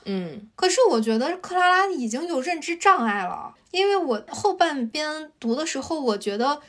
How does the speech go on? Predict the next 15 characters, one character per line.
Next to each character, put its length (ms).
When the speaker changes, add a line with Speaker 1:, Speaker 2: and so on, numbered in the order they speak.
Speaker 2:
整 220
个 100
阅 180
读 280
过 240
程 160
很 300
压 260
抑， 260
而 140
且 120
是 140
在 160
逃 400
避 160